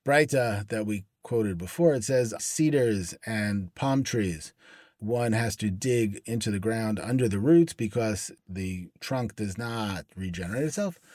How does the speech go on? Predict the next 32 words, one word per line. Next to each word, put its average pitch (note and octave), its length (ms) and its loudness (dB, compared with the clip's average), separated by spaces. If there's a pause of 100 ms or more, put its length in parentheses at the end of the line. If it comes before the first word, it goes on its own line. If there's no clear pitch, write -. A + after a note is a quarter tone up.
(240)
The A2 100 0
erez D3 420 8
ein D3 300 6
gizo A#2+ 520 2
machlif, B2 600 0
and G#2+ 100 -2
is G2 140 -2
it F2 100 -4
true C#3+ 200 -2
that A2+ 120 0
a F#2 80 -4
cedar, A#2+ 720 2
its F2 320 -6
trunk A2 300 -6
will F#2+ 140 -2
not G#2 500 -4
regenerate? F2+ 520 -4
V'hadarish D3 640 4
Reb C#3+ 120 2
Chiya F3+ 340 6
bar D#3 160 6
Luliani, D#3+ 640 4
and B2+ 80 2
this C3 140 0
is A2 80 -4
fascinating G2+ 400 -2
because F2+ 180 -8
we're G2+ 80 -4
now A#2 160 -2
bringing C3 400 0
a F#2 80 -2
proof E3 480 0